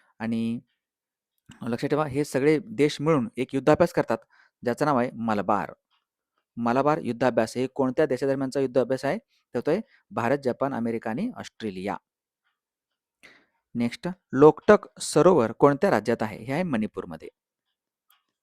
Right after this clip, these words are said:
मणिपूर राज्यामध्ये लोकटक सरोवर, मणिपूरची राजधानी काय असेल? इम्फाळ ही राजधानी आहे मणिपूरची. आणि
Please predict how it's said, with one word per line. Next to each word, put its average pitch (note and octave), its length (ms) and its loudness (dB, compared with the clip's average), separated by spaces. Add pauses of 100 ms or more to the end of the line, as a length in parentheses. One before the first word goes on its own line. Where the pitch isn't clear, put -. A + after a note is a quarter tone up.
(180)
मणिपूर C3 300 0
राज्यामध्ये C#3 340 0
लोकटक B2+ 320 -2
सरोवर, C#3 340 0
मणिपूरची B2+ 420 -4
राजधानी C3+ 220 -2
काय D3 120 2
असेल? F3 220 -2 (360)
इम्फाळ A#2+ 480 -2 (100)
ही A#2+ 120 -4
राजधानी A2+ 380 -4
आहे B2+ 80 -4
मणिपूरची. C3+ 520 -4 (360)
आणि A2 400 -4